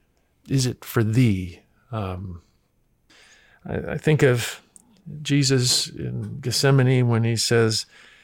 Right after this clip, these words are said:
"Father, take this cup from me, but nevertheless, not my will, but thine be done." Um, yeah. And Jesus submitted. "I want to build God's kingdom,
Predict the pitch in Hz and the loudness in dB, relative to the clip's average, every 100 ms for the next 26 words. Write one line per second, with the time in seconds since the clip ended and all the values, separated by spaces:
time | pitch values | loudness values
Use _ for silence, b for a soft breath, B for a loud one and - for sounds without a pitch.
0 | b b _ - 135 127 - 143 139 120 | b b _ 0 2 2 2 2 2 0
1 | - - 117 - 98 101 90 - _ - | 0 -4 -6 -6 -6 -8 -10 -20 _ -8
2 | 95 127 135 139 143 113 - 123 113 127 | -2 0 2 4 4 2 0 -2 -4 -2
3 | 123 127 131 131 127 127 110 104 107 104 | 0 2 2 2 2 2 -2 -2 2 4
4 | 107 107 101 92 95 - 85 _ _ _ | 4 2 0 -2 -4 -6 -14 _ _ _
5 | _ _ _ _ _ _ 117 98 110 107 | _ _ _ _ _ _ -10 -8 -10 -12
6 | 101 _ _ _ _ _ _ _ _ _ | -16 _ _ _ _ _ _ _ _ _
7 | b b b b b b b b b _ | b b b b b b b b b _
8 | 147 - 76 - 117 B B B B B | -16 -12 -12 -14 -20 B B B B B
9 | B - - 120 156 175 165 - 151 151 | B -10 -6 0 2 2 2 2 0 0
10 | 165 76 - _ _ _ _ - _ _ | 0 -2 -8 _ _ _ _ -20 _ _
11 | - 131 143 147 135 113 120 110 - 117 | -4 0 0 0 0 0 0 0 0 2
12 | 117 107 - 98 - 92 | 2 0 -6 -10 -12 -16